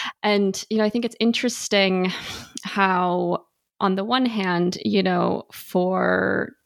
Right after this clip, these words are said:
digital nomads, modern communications technology infrastructure is held up as a good thing and a sort of a net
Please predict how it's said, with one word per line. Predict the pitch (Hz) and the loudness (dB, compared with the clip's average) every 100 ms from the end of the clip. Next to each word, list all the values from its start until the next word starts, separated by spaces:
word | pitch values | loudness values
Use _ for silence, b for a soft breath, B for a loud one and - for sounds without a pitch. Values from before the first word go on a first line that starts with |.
| - | -6
digital | - 185 180 185 | 2 2 0 -2
nomads, | 214 247 247 185 185 185 - - | 0 2 0 -2 -2 -2 -6 -6
modern | 220 185 180 185 180 175 175 170 | -2 0 0 0 0 0 -2 -4
communications | - 190 180 185 185 185 185 | -2 0 0 -2 -2 0 0
technology | - - - - - 190 | 0 -2 0 0 0 0
infrastructure | 185 - 190 180 - - - | 0 0 -2 -2 -2 -2 0
is | - | 0
held | - 190 180 170 - | -2 0 0 -2 -2
up | 185 - | -2 -2
as | - 160 160 160 - B B B B B - | -2 0 0 -6 -12 B B B B B -4
a | 220 | 2
good | 254 202 | 2 2
thing | 170 147 147 | -2 0 0
and | |
a | 156 | -2
sort | - 165 | -2 -2
of | 165 | 0
a | |
net | 175 180 175 | 0 2 0